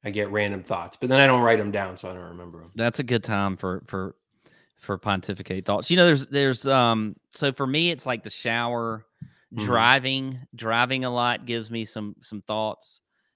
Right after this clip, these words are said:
Speaker 2: The grocery store, that's a big one. The grocery store, for some reason, I have a lot of pontificate thoughts. Um, what else?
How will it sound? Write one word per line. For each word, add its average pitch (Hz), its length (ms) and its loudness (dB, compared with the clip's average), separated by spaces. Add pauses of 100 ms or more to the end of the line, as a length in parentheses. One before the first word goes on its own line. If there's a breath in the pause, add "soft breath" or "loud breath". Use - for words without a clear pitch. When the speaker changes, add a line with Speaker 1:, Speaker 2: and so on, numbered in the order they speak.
Speaker 2:
The 120 80 -10
grocery 120 540 -2
store, 156 640 -4 (1000)
that's - 180 -8
a 165 60 -2
big 117 240 -2
one. 92 240 -10 (100)
The - 60 -18
grocery 110 360 -6
store, 98 260 -8
for - 120 -20
some 101 260 -8
reason, 95 320 -8
I 95 180 -6
have 98 140 -4
a - 20 -6
lot 92 200 -4
of 90 60 -14
pontificate 95 640 -12
thoughts. 90 480 -14
Um, 107 480 -2 (1000)
what 120 180 -8
else? 101 400 0